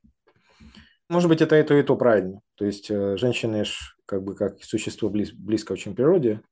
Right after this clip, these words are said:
тоже носят длинные волосы, да, то есть. Вот так и мужчина тоже может просто для того, чтобы как-то усилить эту связь,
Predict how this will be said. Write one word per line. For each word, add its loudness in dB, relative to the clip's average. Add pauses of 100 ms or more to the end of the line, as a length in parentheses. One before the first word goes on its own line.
тоже -4
носят -10
длинные -12
волосы, -4
да, -12
то -20
есть. -20 (1000)
Вот -8
так 0
и 2
мужчина 0
тоже -6
может -8
просто -4
для -6
того, -2
чтобы -4
как-то -4
усилить 0
эту -8
связь, 0